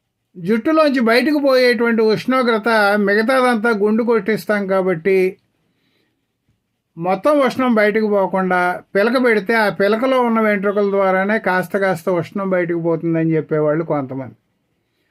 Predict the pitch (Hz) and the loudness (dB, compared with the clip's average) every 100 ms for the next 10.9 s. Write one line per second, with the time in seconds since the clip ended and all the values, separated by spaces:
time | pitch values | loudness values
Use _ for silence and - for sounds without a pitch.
0 | _ _ _ - 208 247 277 262 220 220 | _ _ _ -4 0 2 2 4 4 2
1 | 233 - _ _ _ _ _ 196 214 214 | 0 -8 _ _ _ _ _ -2 -2 0
2 | 254 226 226 262 247 226 214 214 233 233 | 2 2 0 0 0 0 -2 -2 -2 -2
3 | 202 214 220 214 208 202 196 196 190 185 | -2 -2 0 0 0 -2 -4 -2 -2 0
4 | 190 180 190 185 196 233 202 233 208 196 | 0 0 -2 -2 0 0 0 -2 0 0
5 | 196 196 170 233 190 202 214 208 185 190 | 0 0 0 0 0 2 0 0 -2 -2
6 | 190 202 190 185 190 190 185 170 170 - | -2 0 0 0 -2 -2 0 0 -2 -8
7 | _ _ _ _ _ _ _ _ _ _ | _ _ _ _ _ _ _ _ _ _
8 | _ _ _ 196 220 269 220 254 226 226 | _ _ _ -2 0 2 2 0 2 2
9 | 214 208 202 190 196 185 190 185 180 175 | 2 2 0 0 0 0 -2 -4 -2 0
10 | 165 165 160 151 170 156 139 131 | 0 -2 -2 -4 -4 -4 -6 -8